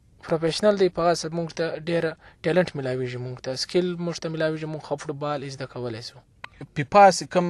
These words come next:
Speaker 2: هڅې کوي په پاکستان کې د فوټبال د پرمختګ دپاره، یعنې که موږ ورته وګورو، دغه هغه د، د فیفا هڅې دي چې دا وخت ته راپورته سولې او ستا په شان یو بل، ځوان لوبغاړی عادل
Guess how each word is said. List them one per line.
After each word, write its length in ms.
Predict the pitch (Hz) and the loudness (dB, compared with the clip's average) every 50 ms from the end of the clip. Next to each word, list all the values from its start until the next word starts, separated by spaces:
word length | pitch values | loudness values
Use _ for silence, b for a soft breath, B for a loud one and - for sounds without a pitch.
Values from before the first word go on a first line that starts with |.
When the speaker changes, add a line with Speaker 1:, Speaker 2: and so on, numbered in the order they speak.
| 170 | 0
Speaker 2:
هڅې 560 | 165 165 165 - - - - 196 190 - 175 143 - | 0 0 -2 -2 -4 -4 -2 -2 -2 -2 -4 -4 -2
کوي 120 | 196 170 151 160 | -2 -2 0 -2
په 60 | 143 - | -2 0
پاکستان 480 | 139 123 - - - - 170 160 156 147 - | -2 -2 -2 0 2 4 4 4 2 -2 -6
کې 100 | 156 151 139 - - _ - | -8 -8 -8 -8 -8 _ -8
د 100 | 127 - | -8 -8
فوټبال 320 | - - 131 151 151 143 | -8 0 2 4 4 4
د 80 | 135 123 - | 2 -2 -4
پرمختګ 420 | 123 123 123 - - - 151 135 131 | -4 -6 -6 -4 -4 -4 -4 -2 -4
دپاره، 340 | 127 - - 131 127 123 120 B B B B B B B | -4 -4 -4 -4 -2 -4 -6 B B B B B B B
یعنې 140 | - 190 196 175 | -4 -4 0 2
که 100 | 196 202 | 4 4
موږ 80 | 208 196 | 4 4
ورته 200 | 202 180 - 190 190 | 2 2 4 4 4
وګورو، 340 | 214 202 180 208 196 190 185 175 156 143 185 | 4 4 6 8 8 8 8 6 8 10 10
دغه 240 | 196 190 185 175 190 | 10 10 8 6 4
هغه 200 | 214 196 202 180 170 | 4 2 0 -2 -4
د، 20 | 165 - _ - 165 147 139 | -6 -8 _ -14 -10 -10 -8
د 100 | 135 - 151 | -8 -8 -8
فیفا 240 | 135 - 208 208 202 165 151 127 | 2 4 6 6 6 6 4 2
هڅې 260 | 139 202 233 - - 226 196 208 | 2 2 2 0 -2 -6 -6 -4
دي 60 | 220 196 - | -4 -4 -4
چې 60 | - 170 170 | 0 4 6
دا 40 | 190 190 190 | 6 6 6
وخت 200 | 185 - - - | 4 0 -2 -4
ته 600 | 190 180 175 170 - - - - - - - 202 196 | -2 0 0 -2 -4 -8 -20 -20 0 4 6 8 8
راپورته 380 | 185 175 - 202 185 - 180 - | 8 8 6 4 4 2 -2 -4
سولې 200 | - 185 175 170 160 | -2 0 2 2 2
او 60 | 151 - | 2 4
ستا 120 | - 190 170 170 | 4 4 4 4
په 140 | 175 - - | 2 0 2
شان 240 | - 170 165 165 156 | 2 2 2 0 -2
یو 80 | 151 147 180 | 0 2 2
بل، 100 | 185 180 170 160 156 151 147 143 139 131 139 135 | 2 4 4 2 2 2 0 -2 -6 -12 -6 0
ځوان 220 | 147 165 165 165 156 147 143 | 2 2 2 2 0 0 0
لوبغاړی 360 | 143 131 135 151 156 160 160 - 135 | 0 2 4 4 4 4 2 0 0
عادل 240 | 135 139 190 196 | 4 6 6 6